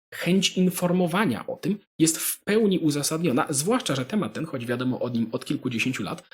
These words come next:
to w Polsce jest mało znany. Tak samo oburzenie na Kościół i na jego rolę w tym jest w pełni zrozumiałe.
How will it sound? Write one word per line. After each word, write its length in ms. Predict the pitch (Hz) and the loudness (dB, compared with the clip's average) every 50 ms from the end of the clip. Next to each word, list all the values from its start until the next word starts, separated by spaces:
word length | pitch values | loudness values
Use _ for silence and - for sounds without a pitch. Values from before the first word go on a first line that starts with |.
| - _ | -20 _
to 100 | - 311 | -4 -4
w 60 | 285 - | -2 0
Polsce 340 | - 233 - - - - | 0 0 0 0 0 -2
jest 100 | 156 151 | -2 0
mało 260 | 185 208 220 143 127 110 | 2 2 2 2 2 0
znany. 280 | 110 95 55 - - - _ _ - - - - _ _ | -2 -4 -6 -8 -12 -16 _ _ -20 -20 -20 -20 _ _
Tak 200 | - 175 170 - | -4 -2 2 4
samo 520 | - - 247 208 120 185 - - 175 - _ _ _ | 4 6 6 6 4 4 2 -2 -4 -6 _ _ _
oburzenie 520 | 160 160 156 165 170 143 147 139 143 151 151 | 2 2 4 2 2 2 2 2 2 2 2
na 140 | 156 156 | 0 0
Kościół 640 | 160 - - 226 202 - - - - - - 302 320 - | -2 -2 0 0 2 2 0 -2 -2 0 0 0 2 2
i 60 | - | 2
na 120 | 139 139 139 | 2 4 4
jego 300 | 147 147 139 147 151 156 | 4 4 4 4 4 6
rolę 300 | 175 185 165 110 98 90 | 6 6 6 4 2 0
w 140 | - - | -2 -6
tym 180 | - 104 135 175 - | -4 -2 -2 -2 0
jest 320 | 147 147 151 - - - | 0 0 0 0 -4 -8
w 280 | - - - - - _ | -10 -10 -10 -10 -10 _
pełni 440 | - 180 214 220 143 90 78 65 - | 0 4 4 4 4 2 -2 -6 -6
zrozumiałe. 760 | - 101 101 98 95 95 107 113 131 151 127 87 - - | -8 -6 -6 -6 -6 -4 -2 -2 0 0 0 0 -2 -6